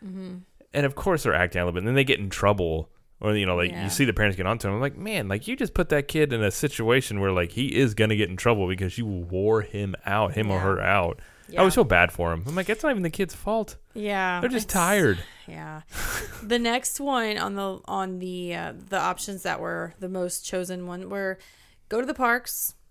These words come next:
Speaker 1: take a break in the, in the middle of the day, and then return in the evening.
Speaker 2: You
Speaker 1: Which
Speaker 2: mean the voice of reason.
Speaker 1: The, which is this, the way we do it. Funny enough, I didn't include that in the, <laughs> the choices.
Speaker 2: You didn't?
Speaker 1: <laughs>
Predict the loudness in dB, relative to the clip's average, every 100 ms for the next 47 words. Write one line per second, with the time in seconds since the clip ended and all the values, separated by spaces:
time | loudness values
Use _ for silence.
0 | -20 -10 -6 -2 -2 -2 -4 -6 -6 -6
1 | -4 -2 -4 -4 -2 0 -2 -6 -14 -14
2 | -12 -10 -12 -10 -10 -12 -12 -14 -16 -18
3 | -20 _ _ _ _ 2 4 2 -2 -12
4 | _ _ -2 2 2 2 -2 -2 -2 -6
5 | -8 -6 -6 -6 -10 -6 -4 0 -2 0
6 | 0 0 -2 -10 -6 -2 -2 -2 0 -2
7 | -2 -8 -20 -12 -4 -2 2 2 0 -2
8 | -2 -2 -6 -6 -6 -4 -4 -4 -4 -6
9 | -8 -4 -2 0 0 0 0 -2 -4 -10
10 | -12 -10 -6 -2 0 2 0 -2 -10 -16
11 | -4 -2